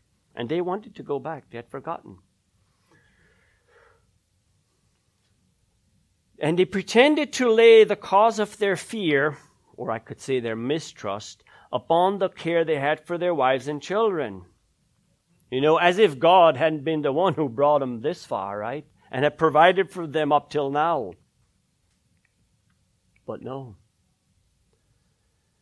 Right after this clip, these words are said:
And they were re-, ready to return to bondage, and they knew it would not be Moses who would lead them back, so they knew they'd have to appoint new leaders. It was, you know, Moses and Aaron wouldn't lead them back.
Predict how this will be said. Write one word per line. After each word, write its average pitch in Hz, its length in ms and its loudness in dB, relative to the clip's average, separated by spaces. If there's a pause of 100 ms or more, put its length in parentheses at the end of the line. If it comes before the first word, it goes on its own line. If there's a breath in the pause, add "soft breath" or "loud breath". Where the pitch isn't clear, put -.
(640)
And 131 140 -2
they 202 80 10
were 240 180 8
re-, 254 140 2 (140)
ready 240 300 4
to - 140 -4
return 208 380 2
to 233 100 -4
bondage, 202 600 0
and 190 160 0
they 190 100 6
knew 233 300 6
it 190 100 4
would 170 160 2
not 190 240 6
be 175 100 2
Moses 156 480 10
who 139 120 -2
would 135 120 0
lead 180 240 2
them 135 160 -4
back, 156 380 4
so 143 320 -2
they 147 160 -2
knew 202 240 4
they'd 165 200 0
have 165 260 0
to 156 80 -8
appoint 143 420 -6 (180)
new 120 220 -8
leaders. 104 600 -12 (1000)
It 147 80 -10
was, 147 240 -6
you 147 160 -4
know, 110 220 -4
Moses 113 560 -2
and 101 160 -14
Aaron 120 260 -4
wouldn't 87 340 -18
lead 92 220 -18
them 95 180 -16
back. 104 200 -16